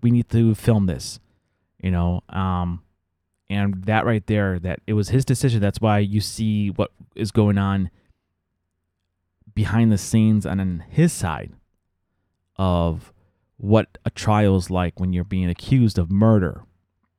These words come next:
Um, that's definitely something that I would do if, if I could do it. You know, I was put in a situation was, man, I'm innocent, and I, I know I'm innocent, but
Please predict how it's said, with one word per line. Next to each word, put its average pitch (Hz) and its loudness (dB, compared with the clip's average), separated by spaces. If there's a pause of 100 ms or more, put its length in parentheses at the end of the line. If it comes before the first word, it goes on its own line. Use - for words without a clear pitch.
(680)
Um, 85 -4 (420)
that's 117 0
definitely 135 4
something 110 2
that 95 2
I 98 2
would 101 0
do 107 0
if, 95 -2 (1080)
if 107 -2
I 104 4
could 101 -2
do 110 6
it. 127 4
You 104 -2
know, 95 0
I 90 0
was 98 0
put 110 0
in 101 0
a 98 -2
situation 98 -2
was, 90 -2
man, 98 0
I'm 85 -6
innocent, 165 2
and 90 -2 (120)
I, 85 -10
I 95 -4
know 117 4
I'm 131 4
innocent, 120 2
but 101 0